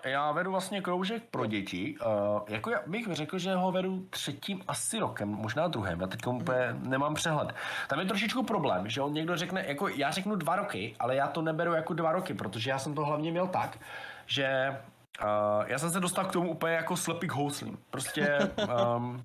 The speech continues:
Speaker 1: já jsem na Facebooku v různých takových těch jako R P G skupinách
Speaker 2: Mhm.
Speaker 1: a tam zrovna psal jeden člověk, kterého tak jako znám z internetové komunity, ale v životě jsme spolu nemluvili, možná, nevím. Ale znám ho, že se točí prostě kolem larpu.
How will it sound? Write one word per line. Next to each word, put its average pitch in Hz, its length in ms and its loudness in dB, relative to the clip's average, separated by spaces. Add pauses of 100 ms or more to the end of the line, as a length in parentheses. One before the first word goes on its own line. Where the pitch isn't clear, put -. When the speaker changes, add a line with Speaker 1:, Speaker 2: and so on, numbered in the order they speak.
(180)
Speaker 1:
já 131 180 0
jsem 165 140 -2
na 139 80 0
Facebooku 147 420 -4
v 139 40 -2
různých 131 240 -4
takových 135 280 -4
těch 135 120 -4
jako 143 180 -2
R 131 360 0
P 147 140 -4
G 135 80 -4
skupinách 180 500 -2
Speaker 2:
Mhm. - 500 -6
Speaker 1:
a 151 40 -4
tam 165 220 0
zrovna 226 400 4
psal 185 280 0
jeden 220 180 0
člověk, 156 280 -2
kterého 185 240 0
tak 185 140 -2
jako 208 380 0
znám 139 600 0
z - 140 -6
internetové 180 500 0
komunity, 180 500 0
ale 160 120 2
v - 20 -2
životě 151 320 -2
jsme 160 240 -2
spolu - 480 -2
nemluvili, 131 440 0
možná, 113 360 0
nevím. 123 380 0 (640)
Ale 139 220 2
znám 156 220 2
ho, 165 120 2
že 160 100 0
se 170 100 -2
točí 165 240 -2
prostě 165 240 -4
kolem 156 260 2
larpu. 113 440 0